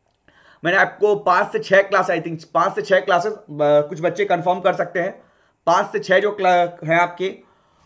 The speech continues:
वो आपका, पांच से छह जो आपका है, क्लासेस already हो चुका है राजस्थान स्टेट पोल्यूशन कंट्रोल बोर्ड के लिए, तो वो क्लासेस आप कर सकते हैं। फ्री क्लासेस को अटेंड करने के लिए कुछ भी नहीं है। अनअकैडमी में ना-, नेम सर्च कीजिएगा मेरा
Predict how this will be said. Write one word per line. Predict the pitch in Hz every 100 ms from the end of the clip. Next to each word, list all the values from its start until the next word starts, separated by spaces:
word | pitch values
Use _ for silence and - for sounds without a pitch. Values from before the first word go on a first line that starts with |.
| _ 131
वो | 170 220
आपका, | 202 - 160
पांच | - 170 196
से | 214 202
छह | 196
जो | 196
आपका | 185 180 185
है, | 180 202 - _ _ _
क्लासेस | 170 175 208
already | - 170 185 202
हो | 156 196
चुका | - 202
है | 180
राजस्थान | 165 180
स्टेट | 175 190 180
पोल्यूशन | 185 190
कंट्रोल | 175 165 175
बोर्ड | 180 170
के | 170
लिए, | 180 - - _ _ _ -
तो |
वो | 165 208
क्लासेस | 220 190 170 208 202
आप | 190 - -
कर | 180
सकते | 214 - 208
हैं। | 214 214
फ्री | 180
क्लासेस | 190 196 185 214
को | 196
अटेंड | 175 185
करने | 196 190
के | 202
लिए | 185
कुछ | 165 160
भी | 196
नहीं | 196
है। | 202
अनअकैडमी | 160 165 170 185
में | 185
ना-, | 165 160 156
नेम | 160 190
सर्च | 202 190 185
कीजिएगा | 190 175 185
मेरा | 180 180 320 -